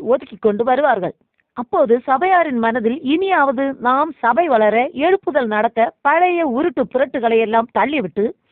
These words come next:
திருந்தணும் என்று நினைத்து சற்று மனம் திரும்பி வருவார்கள். ஆனால் அதற்கு அடுத்த வாரம் தாஸ் பாஸ்டர் பிரசங்கம் பண்ணும்போது சம்பவிப்பது என்னவென்றால், நாம் எல்லாரும் பரிசுத்தவான்கள், மற்றவர்கள் எல்லாரும் பாவிகள் என்று சாபமிட்டு பிரசங்கம் பண்ணுவார்.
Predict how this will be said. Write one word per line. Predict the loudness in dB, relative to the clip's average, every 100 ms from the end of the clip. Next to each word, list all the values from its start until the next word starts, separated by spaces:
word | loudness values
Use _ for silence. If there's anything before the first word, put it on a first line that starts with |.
| -20 _ _ _ _
திருந்தணும் | 0 2 2 0 2
என்று | 0 0
நினைத்து | -2 -2 -2 -2 0
சற்று | -2 -2 -4 -4
மனம் | -2 -2 -2
திரும்பி | 0 0 2
வருவார்கள். | 2 4 2 0 -6 _ _ _ _ -2
ஆனால் | 2 4 2 2
அதற்கு | 2 0 0 0
அடுத்த | 0 0 0
வாரம் | 2 2 2 -2
தாஸ் | -2 0 0 0
பாஸ்டர் | -2 0 -4 -4
பிரசங்கம் | -4 -4 -2 -2 -2
பண்ணும்போது | -2 -2 -2 -2
சம்பவிப்பது | -2 0 0 0 0 0
என்னவென்றால், | 0 -2 -4 0 0 0 _ _ _ -8
நாம் | 0 2 2
எல்லாரும் | 2 2 2 2 0
பரிசுத்தவான்கள், | -2 -2 -2 0 2 0 0 -2 -4 -4
மற்றவர்கள் | -2 0 0 2 2
எல்லாரும் | 0 2 0 0
பாவிகள் | 0 2 2 0 -2
என்று | -2 -2 -2
சாபமிட்டு | 2 2 2 -2 -4
பிரசங்கம் | -4 -4 -4 -2 0
பண்ணுவார். | 0 0 0